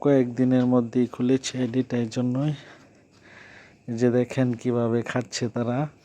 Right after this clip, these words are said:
আমার যত বিল হবে, সব বিল কিন্তু আমিই দিব, আর সেটা কিন্তু YouTube চ্যানেলের মাধ্যমেই দিব আমি। এই যে দেখেন কি খাচ্ছে উনি,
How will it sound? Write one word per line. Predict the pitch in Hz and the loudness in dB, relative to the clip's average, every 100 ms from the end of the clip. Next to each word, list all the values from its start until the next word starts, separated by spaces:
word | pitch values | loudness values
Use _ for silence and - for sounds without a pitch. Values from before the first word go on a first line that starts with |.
| - _ _ _ _ _ _ _ _ _ - - - - - _ _ - - - _ | -20 _ _ _ _ _ _ _ _ _ -20 -20 -20 -20 -20 _ _ -20 -20 -20 _
আমার | 135 127 | 0 0
যত | 117 131 127 135 | 4 2 4 2
বিল | 117 123 127 120 | 2 4 4 4
হবে, | 127 120 120 | 0 0 0
সব | 135 120 110 | 2 0 0
বিল | 123 120 | -2 -2
কিন্তু | - 123 117 123 | -2 -4 0 0
আমিই | 123 120 120 | 2 2 2
দিব, | 113 117 127 139 - _ - - - - | 0 0 -2 -4 -8 _ -20 -20 -20 -12
আর | 117 | -6
সেটা | - 127 127 | -2 -2 -2
কিন্তু | 110 123 117 120 | -2 -2 0 2
YouTube | 123 120 127 - | 2 2 -2 -2
চ্যানেলের | - 120 120 120 120 | -2 0 0 0 0
মাধ্যমেই | 120 117 113 120 117 117 117 | 0 -4 -4 -6 -4 -4 -4
দিব | 120 120 120 120 117 120 | -2 -2 -2 -6 -8 -8
আমি। | 123 123 139 151 - _ _ _ _ _ _ _ - - - - - | -8 -8 -8 -10 -14 _ _ _ _ _ _ _ -20 -20 -20 -20 -10
এই | 117 | -8
যে | 107 123 | -4 -2
দেখেন | 117 120 - 127 143 - - - - _ _ | 0 -2 -2 0 0 -4 -14 -20 -20 _ _
কি | 123 120 | 2 2
খাচ্ছে | - 127 - - 120 | 2 -6 -4 -6 -2
উনি, | 117 117 139 | 0 0 -2